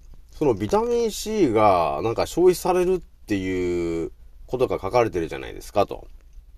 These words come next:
えー、だから、それをね、調べてたんですよ。いや、タバコを吸うとビタミンCが消費されるっていうことがさ、えー、日本語で探しても、ダーってもう書いてあるわけ。もう、もう上から二十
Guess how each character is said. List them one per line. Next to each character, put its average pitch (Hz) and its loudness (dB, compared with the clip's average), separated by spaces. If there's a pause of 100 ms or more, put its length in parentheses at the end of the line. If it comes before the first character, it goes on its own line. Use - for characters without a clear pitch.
(840)
え 113 4
ー、 107 2
だ 113 2
か 98 2
ら、 92 4
そ - -2
れ 185 4
を - 4
ね、 107 2
調 - 0
べ 370 2
て - -8
た 104 0
ん 90 -4
で 80 -8
す - -8
よ。 67 -6 (760)
い 95 -2
や、 90 -4
タ - -14
バ 113 -12
コ 370 -2
を 349 -8 (240)
吸 220 -6
う 220 -12
と 208 -2
ビ 175 -4
タ 190 -2
ミ 208 -2
ン 208 -2
C 196 -4
が 113 2
消 135 0
費 147 0
さ 123 -2
れ 147 2
る 151 0
っ 143 -4
て 82 -2
い 98 0
う 90 -2
こ 95 -10
と 95 0
が - -14
さ、 - -6 (1000)
え 78 2
ー、 80 -4
日 104 2
本 165 2
語 151 4
で 143 2
探 135 2
し - -8
て 151 2
も、 95 0
ダ 120 2
ー - 4
っ - -14
て 110 -4
も 82 -2
う - -6
書 95 2
い 90 0
て 80 -6
あ 71 -4
る 62 -10
わ 62 -12
け。 67 -14
も 65 -12
う、 - -12
も 85 0
う 69 -8
上 104 4
か 107 0
ら 98 4
二 87 -4
十 110 -6